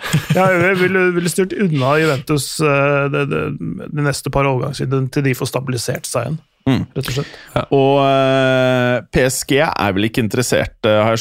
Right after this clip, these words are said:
Speaker 2: skjønt?
Speaker 1: Nei, det tror jeg ikke de er, men, men, eh, de, de, de trenger jo midtbanespillere.
Speaker 2: Mm.
Speaker 1: <laughs> Men, men de har jo, eh, nok av offensivt skyts
Speaker 2: Ja.
Speaker 1: der.
Speaker 2: Ja.
Speaker 1: Eh, så, nei,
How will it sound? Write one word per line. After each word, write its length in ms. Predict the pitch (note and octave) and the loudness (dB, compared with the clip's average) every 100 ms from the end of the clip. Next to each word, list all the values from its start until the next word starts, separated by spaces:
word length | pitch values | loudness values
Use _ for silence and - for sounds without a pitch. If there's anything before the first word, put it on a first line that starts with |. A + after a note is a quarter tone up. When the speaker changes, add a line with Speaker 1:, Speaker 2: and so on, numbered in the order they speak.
| G3+ | -2
Speaker 2:
skjønt? 180 | - - - - - - - - | -6 -18 -20 -20 -20 -20 -18 -2
Speaker 1:
Nei, 160 | F3 G#3 | 0 2
det 160 | G#3 | 0
tror 120 | F#3+ D3 | 2 0
jeg 80 | B2 | 2
ikke 80 | |
de 80 | D#3 | 2
er, 140 | C#3+ E3 | 2 2
men, 240 | E3 E3+ | 0 0
men, 200 | D#3+ D3+ D3+ | 0 0 0
eh, 300 | D3+ D3+ D3 | 0 0 -2
de, 340 | D3 C#3+ C#3+ | 0 0 -2
de, 420 | C3+ C3+ C3+ C3+ | -2 0 0 -2
de 260 | C3 C3 C3 | -2 0 0
trenger 240 | - C3 | -2 -2
jo 100 | C#3 | -2
midtbanespillere. 720 | F3 - - - - - - - - - | -2 -2 -6 -10 -6 -4 -4 -4 -8 -2
Speaker 2:
Mm. 320 | G#2+ G#2 A2+ - - | 2 2 0 -4 -6
Speaker 1:
<laughs> 560 | - F#2 D3 C#3 C3+ | -2 0 0 0 0
Men, 300 | C#3 C#3 C#3 | 0 0 0
men 140 | C3+ C3+ | 0 0
de 80 | C#3 | 0
har 160 | B2+ | 2
jo, 180 | C3+ C#3+ | 0 0
eh, 220 | C3+ C3+ | 0 -2
nok 260 | C3 C3+ - | -2 -6 -4
av 140 | F#3+ - | -2 -2
offensivt 720 | - C#3+ - - C3 - - | -4 -4 -4 -6 -10 -12 -10
skyts 600 | - F#3+ C3+ A2 B2+ A2 | -4 -2 0 0 0 0
Speaker 2:
Ja. 80 | F3 | -2
Speaker 1:
der. 100 | E3 - - - | -2 -8 -10 -2
Speaker 2:
Ja. 100 | B2+ | 0
Speaker 1:
Eh, 640 | G3+ D3 C#3+ C#3+ C#3 C#3+ | 0 0 2 2 0 -2
så, 220 | B2+ D3 C#3 C3+ B2+ - - - - - - - | -2 0 0 0 -4 -12 -18 -16 -18 -18 -20 -6
nei, 140 | - | -4